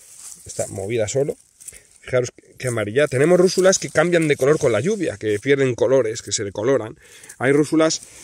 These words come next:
que cuando envejecen, como estas áureas, esta sería una jo-, más jovencita, pero fijaros, esta ya ha envejecido y ha perdido todas sus tonalidades.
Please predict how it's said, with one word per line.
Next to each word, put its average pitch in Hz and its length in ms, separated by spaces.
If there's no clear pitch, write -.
que 131 100
cuando 127 240
envejecen, 185 480
como 131 180
estas 143 220
áureas, 170 340
esta 131 140
sería 131 260
una 127 200
jo-, 131 260
más 131 220
jovencita, 165 460
pero 135 160
fijaros, 127 280
esta 156 160
ya 160 260
ha 147 60
envejecido 160 640
y 175 80
ha 170 80
perdido 151 260
todas 110 380
sus 131 200
tonalidades. 110 720